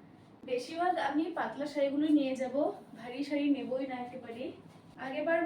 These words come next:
মায়াপুর থেকে ছর্দি আমাকে এই শাড়িটা দিয়েছিল, ব্ল্যাক কালার শাড়িটা। আর যখন এই শাড়িটা আমি একবার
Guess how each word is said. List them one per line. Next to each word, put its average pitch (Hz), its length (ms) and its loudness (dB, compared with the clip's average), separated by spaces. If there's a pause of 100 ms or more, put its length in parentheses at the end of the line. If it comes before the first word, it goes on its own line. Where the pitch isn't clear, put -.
মায়াপুর 269 380 0 (140)
থেকে 320 200 -2 (240)
ছর্দি 233 380 -4
আমাকে 294 240 -2 (120)
এই 277 140 -2
শাড়িটা 247 300 -6 (100)
দিয়েছিল, 240 360 -12 (180)
ব্ল্যাক 220 240 -6
কালার 247 340 -8
শাড়িটা। 233 340 -2 (440)
আর 226 140 0
যখন 269 180 0 (100)
এই 302 120 4
শাড়িটা 254 340 -4 (240)
আমি 262 220 -4
একবার 277 180 -2